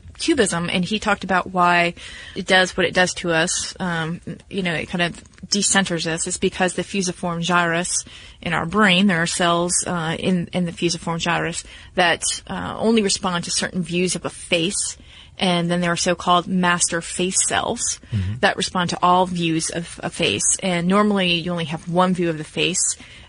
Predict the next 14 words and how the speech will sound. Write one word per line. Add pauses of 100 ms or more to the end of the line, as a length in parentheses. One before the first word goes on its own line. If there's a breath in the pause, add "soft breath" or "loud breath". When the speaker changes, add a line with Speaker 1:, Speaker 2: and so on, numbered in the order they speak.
(120)
Speaker 1:
that
would
be
presented
at
a
time. (180)
And
we're
used
to
that
sort
of,